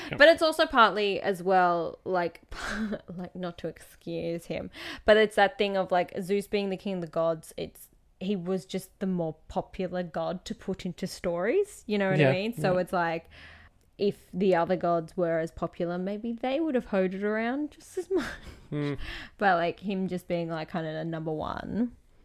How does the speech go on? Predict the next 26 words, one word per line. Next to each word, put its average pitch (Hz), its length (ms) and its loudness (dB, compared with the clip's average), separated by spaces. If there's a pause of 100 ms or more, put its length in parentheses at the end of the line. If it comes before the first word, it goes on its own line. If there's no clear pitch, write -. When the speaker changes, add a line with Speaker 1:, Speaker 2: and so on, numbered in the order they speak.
(360)
Speaker 2:
he 190 120 -6
gets 175 180 -8
the - 80 -16
most. - 360 -14 (400)
Speaker 1:
Yep. - 200 0 (680)
That 127 100 -8
makes 135 180 -12
sense. 143 280 -14 (1200)
Speaker 2:
Um, 214 360 4
but 294 80 6
anyway, 233 260 6
so - 160 0
then 233 140 8
we're 269 140 6
on 302 120 4
to 302 500 2 (100)
<laughs> - 100 -20
my 214 760 2
favorite 170 340 -2
one. - 240 -6 (880)
It's 247 200 2
not 233 160 8
that - 180 4
long, - 260 0
but, - 140 0
like, - 320 0